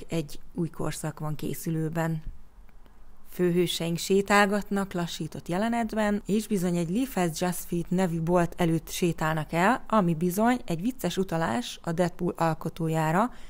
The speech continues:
Rob Liefeldre, aki közismerten nagyon furcsa lábakat rajzolt az évek során a képregényekben. Gyakran érdekes arányú Liefeld lábak a művészetének egyik ismertetőjévé vált.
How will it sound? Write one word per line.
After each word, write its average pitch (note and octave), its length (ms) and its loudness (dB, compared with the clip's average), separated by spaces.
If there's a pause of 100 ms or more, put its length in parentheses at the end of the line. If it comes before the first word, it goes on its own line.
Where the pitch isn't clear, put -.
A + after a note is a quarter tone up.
(120)
Rob F3 240 2
Liefeldre, G3 720 2 (100)
aki F#3 240 0
közismerten F#3+ 680 4
nagyon G#3 240 6
furcsa F#3 380 2
lábakat E3 440 2
rajzolt E3 440 0
az D#3+ 100 -2
évek E3+ 240 2
során F3 320 0
a D#3 100 -2
képregényekben. F#3+ 920 0 (280)
Gyakran G#3+ 320 2
érdekes F3+ 540 0
arányú F3+ 320 2
Liefeld F3 580 2
lábak F3 520 4 (100)
a - 60 -2
művészetének D#3+ 840 2
egyik D#3+ 280 -2
ismertetőjévé D#3 1040 0
vált. - 420 -4